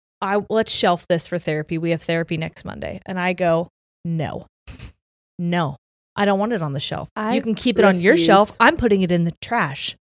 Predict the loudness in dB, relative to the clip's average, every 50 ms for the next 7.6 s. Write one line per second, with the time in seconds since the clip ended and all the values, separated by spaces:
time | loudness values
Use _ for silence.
0 | -20 -18 -18 -20 _ _ -4 -2 -2 -2 -2 -2 0 0 0 0 0 -6 0 6
1 | 10 10 10 10 8 4 4 4 2 2 -2 -4 -10 -12 _ _ 2 2 4 4
2 | 2 0 0 -2 0 4 6 6 6 4 2 -2 -4 -4 -6 -6 -8 -10 -14 -16
3 | -10 -2 0 2 4 6 4 4 4 0 -4 0 0 0 2 2 0 -2 -2 -2
4 | -4 -4 -2 -2 -2 -2 -4 -6 _ _ _ -16 -14 -12 -12 -10 -10 -10 -12 -12
5 | -12 -12 -8 -6 -6 -6 -4 -4 -4 -4 -2 -2 -4 -4 -4 -6 -6 -2 0 0
6 | 0 2 4 4 6 6 4 4 0 -2 0 4 6 6 6 4 2 0 0 0
7 | -2 -4 -8 -8 -6 -4 -2 0 0 -2 -2